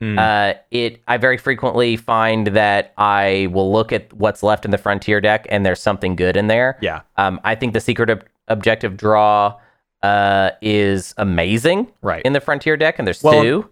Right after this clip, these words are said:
Speaker 1: and the tech draw is a bigger deal for Sardak than even a lot of other factions.
Speaker 2: Yeah.
Speaker 1: That's for sure. So,
Speaker 2: That's
Speaker 1: that, yeah,
Speaker 2: true,
Speaker 1: if
Speaker 2: too.
Speaker 1: anything, they benefit even more from it. So that's,
Speaker 2: The
Speaker 1: that's all interesting
Speaker 2: money.
Speaker 1: to me. Yeah.
Speaker 2: Yeah.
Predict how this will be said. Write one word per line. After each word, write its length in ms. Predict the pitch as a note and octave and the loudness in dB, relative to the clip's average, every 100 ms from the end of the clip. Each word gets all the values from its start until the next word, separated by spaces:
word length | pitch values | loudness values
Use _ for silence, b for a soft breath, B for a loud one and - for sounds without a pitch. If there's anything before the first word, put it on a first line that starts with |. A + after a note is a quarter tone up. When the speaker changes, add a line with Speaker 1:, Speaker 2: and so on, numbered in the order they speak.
| - | -4
Speaker 1:
and 160 | C3+ | 0
the 40 | B2 | 0
tech 340 | - E3 - | 0 -2 -4
draw 340 | - C#3 A2 G#2+ | -2 4 4 4
is 140 | A2 | 0
a 60 | A2 | 0
bigger 240 | G#2+ A#2 | 0 -2
deal 180 | A2+ A2 | -2 -2
for 140 | - F#2+ | -4 -6
Sardak 560 | - A#2+ A#2+ F#2+ - | 0 2 2 -2 -6
than 160 | - G2+ | -6 -6
even 200 | G2+ F#2+ | -6 -6
a 60 | |
lot 180 | F#2 F2+ | -4 -4
of 60 | F2+ | -2
other 160 | G#2+ | -4
factions. 720 | G2 F2+ F2 - F2 F#2 - - | -4 -8 -10 -12 -14 -16 -20 -8
Speaker 2:
Yeah. 140 | G#2+ A2 | -2 -2
Speaker 1:
That's 140 | - | -2
for 140 | - | -8
sure. 340 | F#2+ E2 F2+ G2+ _ | -10 -10 -12 -14 _
So, 280 | - G#2 F2 | -8 -6 -4
Speaker 2:
That's 120 | F2+ | -2
Speaker 1:
that, 180 | G#2 F#2 | -2 -2
yeah, 140 | A2+ G2 | -2 -2
Speaker 2:
true, 100 | A2+ | 0
Speaker 1:
if 60 | |
Speaker 2:
too. 40 | A#2+ | 2
Speaker 1:
anything, 380 | A2+ A#2 A2+ G2+ | 0 0 -4 -2
they 100 | G2 | -2
benefit 400 | G2 F#2+ - - | -4 -6 -8 -6
even 320 | A#2 G2+ F#2+ | -6 -6 -6
more 240 | F2+ F#2+ | -6 -6
from 220 | G2 F#2+ E2 | -6 -10 -14
it. 140 | - | -12
So 100 | - | -2
that's, 220 | E3+ F#3 | -2 -2
Speaker 2:
The 60 | - | -2
Speaker 1:
that's 180 | A3+ F#3+ | 0 2
all 120 | A2 | 2
interesting 320 | A2+ A#2 A#2 | 0 0 -2
Speaker 2:
money. 60 | A#2 | -4
Speaker 1:
to 40 | |
me. 220 | F2 F2 - - _ | -6 -14 -16 -20 _
Yeah. 180 | G2 E2 | -10 -6
Speaker 2:
Yeah. 320 | C3 A#2+ F#2+ | -2 0 0